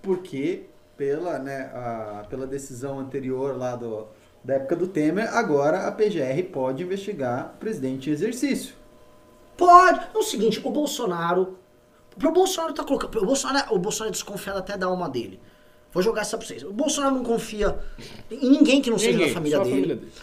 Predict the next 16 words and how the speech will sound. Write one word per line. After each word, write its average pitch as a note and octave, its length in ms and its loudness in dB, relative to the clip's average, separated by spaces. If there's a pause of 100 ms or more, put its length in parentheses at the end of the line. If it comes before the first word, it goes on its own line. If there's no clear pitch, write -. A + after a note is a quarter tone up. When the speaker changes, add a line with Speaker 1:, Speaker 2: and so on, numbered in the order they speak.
Speaker 2:
O F#3 80 -2
Bolsonaro, C4 640 6
ele A#3+ 140 6
não C#4 180 2
gosta A3+ 260 0
de F3 80 -4
instituição F3+ 420 -4
livre, E3+ 180 -2
não F#3 40 -2
é F3+ 40 -6
à - 20 -10
toa F#3 100 -4
que - 80 -10
tá F3 80 -8
operando D3+ 560 -2 (160)
na, C#3+ 220 -2